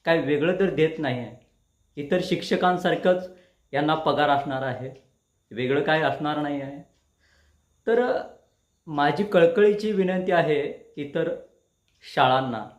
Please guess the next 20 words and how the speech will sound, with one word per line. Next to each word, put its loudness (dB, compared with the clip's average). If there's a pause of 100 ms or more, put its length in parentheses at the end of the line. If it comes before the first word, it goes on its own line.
(680)
की -14
त्यांनी 0
ह्या 0
शाळेचा -2 (420)
आदर्श -2
घ्यावा -6 (440)
आणि -8 (200)
स्वतःची 0
गुणवत्ता -4
पण -6
वाढवावी. -6 (1300)
तर 2 (260)
ह्या 2 (100)
शाळेनं 4
जी -2
आतापर्यंत 0
क्रांती -4
केलेली -4
आहे -2 (440)
त्यामध्ये 0